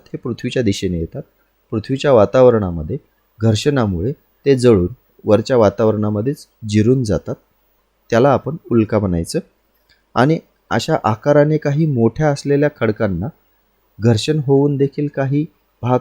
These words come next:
त्यांचा पृथ्वीवर येऊन आपटतो आणि पृथ्वीवर येऊन आपटल्यामुळे पृष्ठभागावरती मोठ्या आकाराचे खड्डे किंवा एक प्रकारे लोणार सरोवरासारखा भाग आपल्याला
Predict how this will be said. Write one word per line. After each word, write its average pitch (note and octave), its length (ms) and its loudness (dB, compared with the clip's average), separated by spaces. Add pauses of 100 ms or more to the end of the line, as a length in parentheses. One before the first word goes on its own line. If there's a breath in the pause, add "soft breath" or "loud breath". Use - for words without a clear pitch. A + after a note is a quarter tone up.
(120)
त्यांचा A2+ 260 -6
पृथ्वीवर B2 540 0
येऊन B2 280 0 (140)
आपटतो - 440 -8 (540)
आणि B2+ 140 -2
पृथ्वीवर C3 520 0
येऊन B2+ 280 2
आपटल्यामुळे A2+ 800 0 (440)
पृष्ठभागावरती G2+ 920 0 (840)
मोठ्या A2 440 -2
आकाराचे G#2 480 -4 (520)
खड्डे G#2 420 0 (120)
किंवा G#2+ 340 -2 (280)
एक A2 180 -4
प्रकारे G#2 380 -2 (240)
लोणार A2+ 580 2
सरोवरासारखा G#2+ 1080 0
भाग G2+ 320 2 (360)
आपल्याला F#2 480 2